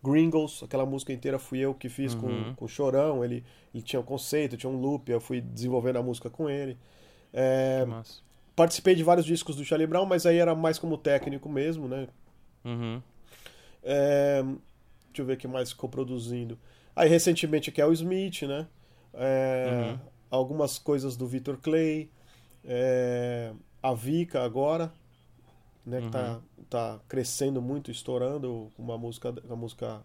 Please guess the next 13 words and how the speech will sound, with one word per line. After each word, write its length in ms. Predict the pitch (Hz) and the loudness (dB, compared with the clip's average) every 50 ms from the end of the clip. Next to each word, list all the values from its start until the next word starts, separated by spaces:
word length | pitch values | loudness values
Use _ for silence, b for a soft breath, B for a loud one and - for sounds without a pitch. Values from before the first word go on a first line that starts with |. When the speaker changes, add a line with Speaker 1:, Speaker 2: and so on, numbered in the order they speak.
| _ - | _ -4
Speaker 1:
Pausa. 420 | 135 131 143 151 156 147 156 151 b b b b b b b b b b b b b b b b b b - - | -2 0 2 2 0 -2 -4 -8 b b b b b b b b b b b b b b b b b b -16 -4
É, 880 | - 135 135 131 131 131 131 127 127 123 123 123 120 120 120 120 - - - - _ - | 0 2 2 4 4 4 4 4 4 2 2 0 -2 -2 -4 -6 -8 -10 -16 -20 _ 0
Ariane 400 | 135 131 131 131 135 131 131 123 | 0 2 4 4 4 2 2 0
Villa-Lobos, 800 | 123 139 151 165 170 165 165 170 170 165 156 160 156 - - - b b b b b b b | 0 2 2 4 6 6 6 6 6 4 2 -2 -4 -6 -12 -18 b b b b b b b
deixa 140 | b - 117 | b -14 -10
eu 40 | |
ver 100 | 117 117 | -10 -8
quem 120 | - - 120 | -8 -8 -8
mais, 200 | 120 117 113 117 | -6 -6 -6 -6
o 40 | 123 | -2
próprio 280 | - 139 131 131 135 131 | 0 0 0 0 -2 -2
Do 140 | 135 151 | -2 -2
Beat 720 | 143 131 156 170 175 185 185 180 170 - - 185 180 170 | 0 2 4 4 4 4 2 0 -2 -2 -4 -2 -4 -6